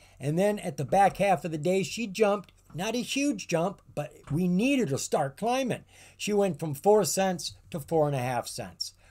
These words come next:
Went sideways, dribbled down a little bit, and right now she is at four and a half cents.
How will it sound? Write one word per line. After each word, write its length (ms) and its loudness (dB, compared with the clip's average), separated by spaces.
Went 260 6
sideways, 760 4
dribbled 460 0
down 300 0
a 80 2
little 300 4
bit, 420 2
and 180 -2
right 260 6
now 340 0
she 240 -4
is 160 0
at 260 -2
four 220 -4
and 80 -2
a 60 -2
half 280 -4
cents. 500 -8